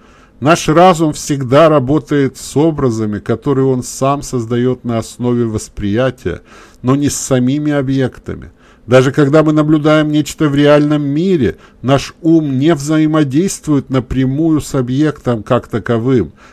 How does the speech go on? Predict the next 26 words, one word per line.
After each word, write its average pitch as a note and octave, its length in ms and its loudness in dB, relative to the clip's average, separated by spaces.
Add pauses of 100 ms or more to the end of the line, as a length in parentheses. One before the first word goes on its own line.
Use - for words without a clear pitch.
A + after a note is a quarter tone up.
(100)
а G2+ 100 -2
лишь C3 220 -2
с - 80 -16
его C#3 300 0
отображением, C3+ 1000 0
с - 160 -16
тем, D#3+ 300 -4
что - 220 -8
воспринимается B2+ 920 -2
через A#2 380 -6
наши C3 560 -6 (140)
органы B2 480 -2
чувств - 500 -8 (380)
и C3 80 2
обрабатывается C3 1080 2
нашим A#2+ 480 -6
сознанием. G#2+ 760 -6 (440)
Все, E3+ 380 2
что E3+ 240 -2
попадает D#3 640 2
в D3+ 60 -2
область D3 440 -2
разума, A#2 540 0
уже A2 260 -2
является C#3+ 600 -2
интерпретацией, C3+ 1400 -4